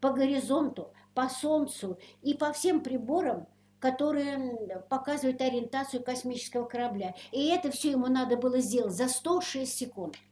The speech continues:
за сто шесть минут. Это какое самообладание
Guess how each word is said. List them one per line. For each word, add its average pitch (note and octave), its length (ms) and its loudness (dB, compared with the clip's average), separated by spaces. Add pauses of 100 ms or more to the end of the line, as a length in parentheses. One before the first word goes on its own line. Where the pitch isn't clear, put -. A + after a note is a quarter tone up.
(160)
за A3+ 120 -10
сто C#4+ 220 0
шесть A#3+ 600 -6
минут. F3 400 -4 (2500)
Это C4 320 -2 (680)
какое D#4 320 0
самообладание C4 1160 0